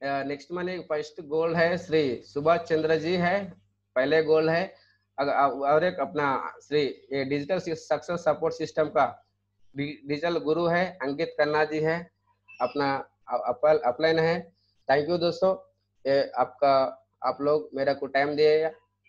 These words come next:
मेरा presentation आपको पसंद आए तो आप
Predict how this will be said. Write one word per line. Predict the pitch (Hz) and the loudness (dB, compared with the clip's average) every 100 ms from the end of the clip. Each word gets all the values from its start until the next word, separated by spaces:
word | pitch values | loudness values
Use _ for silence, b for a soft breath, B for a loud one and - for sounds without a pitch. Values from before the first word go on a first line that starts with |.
| _ _ _ | _ _ _
मेरा | 127 131 | -2 0
presentation | 135 135 147 151 151 147 | 0 -2 0 0 0 -2
आपको | 139 135 _ _ _ _ _ _ 139 | -4 -6 _ _ _ _ _ _ -6
पसंद | 135 127 151 151 | -6 -2 0 2
आए | 143 147 | 2 2
तो | 202 381 - _ _ _ 120 | -2 -8 -12 _ _ _ -8
आप | 117 | -8